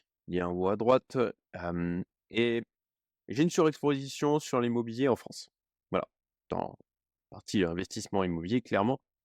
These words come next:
la France est surexposée. Et je cherche à corriger ça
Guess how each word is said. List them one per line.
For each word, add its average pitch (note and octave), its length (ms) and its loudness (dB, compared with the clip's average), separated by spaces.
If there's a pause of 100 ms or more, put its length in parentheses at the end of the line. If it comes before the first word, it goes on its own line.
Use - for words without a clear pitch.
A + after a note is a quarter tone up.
la A#2+ 140 0
France - 240 0
est C3+ 40 -4
surexposée. G2+ 520 -2 (160)
Et B2 120 4
je A2 140 -4
cherche - 460 -2
à B2 180 2 (640)
corriger F3 360 4
ça D3 280 2